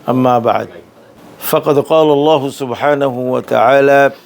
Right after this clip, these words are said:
"كنتم خير أمة أخرجت للناس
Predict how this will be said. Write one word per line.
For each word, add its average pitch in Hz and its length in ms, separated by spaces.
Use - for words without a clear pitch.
"كنتم 165 760
خير 156 600
أمة 151 640
أخرجت 143 760
للناس 139 720